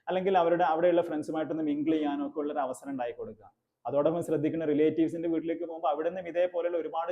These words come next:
ചോദ്യങ്ങളാണെങ്കിൽ പോവാതിരിക്കുക. നമുക്ക് വേറെ നിവൃത്തിയൊന്നുമില്ല. പക്ഷെ നിങ്ങൾ പല ആളുകളും വിചാരിക്കുന്നത് ഇതൊക്കെ ആവശ്യമാണോ? ഇത്രയൊക്കെ തരത്തിൽ സപ്പോർട്ട് ചെയ്യണോ? അല്ലെങ്കിൽ ഇത്രയൊക്കെ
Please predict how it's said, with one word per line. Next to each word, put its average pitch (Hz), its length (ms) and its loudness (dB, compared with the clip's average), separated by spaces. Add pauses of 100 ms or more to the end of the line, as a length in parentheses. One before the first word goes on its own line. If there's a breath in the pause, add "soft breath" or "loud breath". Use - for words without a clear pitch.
ചോദ്യങ്ങളാണെങ്കിൽ 165 640 -2
പോവാതിരിക്കുക. 170 580 0
നമുക്ക് 143 240 -8
വേറെ 143 160 -2
നിവൃത്തിയൊന്നുമില്ല. 123 640 -14
പക്ഷെ 220 200 0
നിങ്ങൾ 220 200 4
പല 180 180 4
ആളുകളും 202 280 2
വിചാരിക്കുന്നത് 160 480 2
ഇതൊക്കെ 170 200 0 (100)
ആവശ്യമാണോ? 143 580 -6 (400)
ഇത്രയൊക്കെ 160 420 -2
തരത്തിൽ 151 240 -2 (120)
സപ്പോർട്ട് 147 400 -2
ചെയ്യണോ? 139 220 -4
അല്ലെങ്കിൽ 143 260 -4
ഇത്രയൊക്കെ 151 340 -4